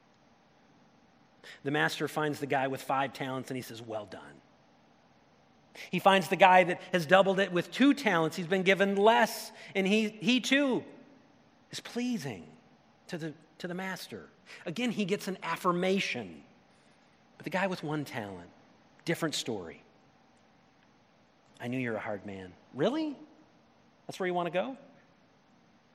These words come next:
The response of the master is one of questioning. "Oh, you know I do that? Hmm. Simply not true." It is simply not true that I take from others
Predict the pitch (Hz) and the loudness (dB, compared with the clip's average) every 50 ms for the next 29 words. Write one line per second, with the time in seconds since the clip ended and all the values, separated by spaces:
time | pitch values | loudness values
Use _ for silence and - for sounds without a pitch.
0 | _ _ _ _ _ - - - - - 202 196 - - - 226 240 254 247 - | _ _ _ _ _ -20 -20 -10 -2 0 0 0 0 0 0 0 2 2 0 0
1 | - 208 180 185 185 185 202 208 196 - - 170 165 151 165 165 165 151 - - | -2 -4 -2 -2 -2 0 0 0 0 -2 -2 -4 -4 -2 -2 0 -2 -2 -4 -6
2 | - - - 208 202 - - 185 165 139 120 110 - - - - - 240 247 233 | -2 2 4 4 4 2 -2 -6 -6 -6 -6 -8 -12 -16 -14 -4 4 6 8 8
3 | 190 160 160 196 240 240 214 175 156 156 175 214 254 277 294 311 294 302 302 311 | 6 4 0 -2 0 0 0 2 6 6 6 6 6 4 2 2 0 0 -2 -2
4 | 311 277 294 302 320 311 302 - - - - - - - 254 233 208 180 147 131 | 0 0 -2 -2 -2 -6 -8 -10 -14 -20 -20 -20 -16 -12 -8 -6 -6 -6 -6 -6
5 | 120 - - - - - - _ _ _ _ _ _ _ _ _ _ _ _ _ | -8 -10 -14 -20 -20 -20 -20 _ _ _ _ _ _ _ _ _ _ _ _ _
6 | _ _ _ _ - - - 135 - 139 123 117 113 110 - - - - 180 185 | _ _ _ _ -16 -12 -10 -8 -6 -6 -6 -6 -8 -8 -10 -12 -10 -8 -8 -6
7 | 170 131 98 85 85 - - - _ _ _ _ _ _ _ _ _ _ _ _ | -6 -8 -8 -10 -14 -18 -20 -20 _ _ _ _ _ _ _ _ _ _ _ _
8 | _ _ _ _ _ _ _ _ _ _ _ _ _ _ - 147 143 131 - - | _ _ _ _ _ _ _ _ _ _ _ _ _ _ -8 -8 -6 -6 -4 -2
9 | - 202 196 - 190 190 180 - - - - 147 156 160 160 170 160 - - - | -2 -2 -2 -2 -4 -6 -6 -8 -12 -10 -2 2 4 4 4 4 2 -4 -8 -6
10 | - 180 170 165 160 143 127 113 107 - - - - 135 147 143 131 127 127 123 | -4 -2 0 2 2 0 0 -2 -6 -10 -14 -8 -2 2 2 4 4 4 4 2
11 | 123 - - - - 175 180 160 - - - - - - - - - - 139 127 | 2 -2 -8 -10 -6 -4 -2 -2 -4 -6 -12 -18 -18 -20 -20 -12 -6 -4 -4 -2
12 | 131 139 143 139 143 135 127 117 - | 0 0 0 0 0 0 -2 -6 -10